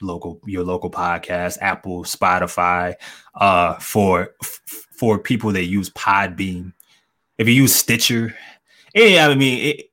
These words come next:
any of the odd apps that are, that are existed, but Spotify, Apple, check in with Christian and Adam. I know it's gonna be, it's gonna be year two for them, so they're gonna have a bunch of, a bunch of fun,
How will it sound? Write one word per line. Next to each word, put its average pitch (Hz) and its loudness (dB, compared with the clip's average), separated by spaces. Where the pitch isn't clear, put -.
any 180 2
of 113 0
the 95 -2
odd 98 -2
apps 101 -8
that 95 -8
are, 92 -6
that 95 -8
are 90 -4
existed, 90 -14
but 113 -4
Spotify, 92 -4
Apple, 92 -2
check 120 0
in 110 2
with 98 -4
Christian 95 -6
and 92 -8
Adam. 92 -4
I 90 -2
know 95 -4
it's 90 -8
gonna 92 -6
be, 90 -6
it's - -14
gonna 95 -4
be 90 -6
year 98 0
two 110 -4
for 98 -8
them, 92 -4
so 92 -6
they're 92 -4
gonna 92 -2
have 92 -4
a 87 -8
bunch 92 -6
of, 90 -6
a 90 -8
bunch 92 -2
of 90 -10
fun, 95 -2